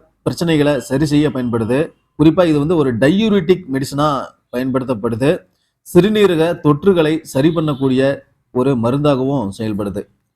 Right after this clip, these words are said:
வாசனைக்காக தொடங்கி மன அமைதி மற்றும் மருத்துவ பயன்கள் வரை நீளும் அகில் கட்டையின் பயணம்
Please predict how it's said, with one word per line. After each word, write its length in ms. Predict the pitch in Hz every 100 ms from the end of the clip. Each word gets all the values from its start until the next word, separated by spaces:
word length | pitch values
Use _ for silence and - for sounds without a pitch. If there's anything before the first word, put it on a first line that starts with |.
| _ _ _ _ 98
வாசனைக்காக 760 | 104 170 196 196 175 180 185
தொடங்கி 380 | 151 143 139 135 151 -
மன 240 | 117 135 170 160
அமைதி 420 | 120 127 143 135 143 131
மற்றும் 360 | 123 113 147
மருத்துவ 380 | 117 127 147 180 160
பயன்கள் 400 | 143 135 127 117
வரை 160 | 123 143 -
நீளும் 340 | 113 123 123 139
அகில் 360 | 120 113 151 190
கட்டையின் 400 | 147 135 131 127
பயணம் 400 | 120 120 135 143